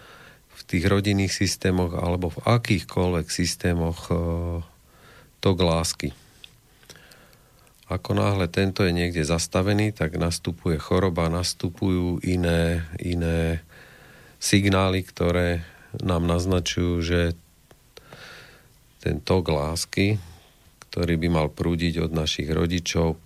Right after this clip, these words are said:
pras-, teda starých rodičov, prastarých rodičov a tak ďalej, tak, e, je,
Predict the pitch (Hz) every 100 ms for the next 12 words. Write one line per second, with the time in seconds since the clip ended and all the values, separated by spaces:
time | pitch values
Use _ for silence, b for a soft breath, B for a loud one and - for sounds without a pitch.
0 | - 90 87 90 87 82 - - - 80
1 | 76 - - 92 85 85 85 82 80 80
2 | 85 87 - 82 80 82 82 - 80 80
3 | 85 78 85 90 95 101 B B B B
4 | B B B _ _ 82 82 - - 87
5 | 85 85 80 B B B B _ B B
6 | B B B B - 90 90 95